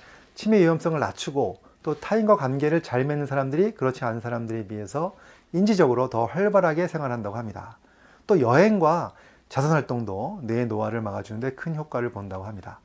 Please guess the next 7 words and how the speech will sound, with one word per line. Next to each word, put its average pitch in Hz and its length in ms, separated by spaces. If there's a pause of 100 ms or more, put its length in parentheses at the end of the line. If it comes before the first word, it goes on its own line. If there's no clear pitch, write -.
(140)
즉 131 180
나이가 113 300
들어서도 107 720 (440)
여행, 127 440
뭐 107 120
동호회 127 360
활동, 120 560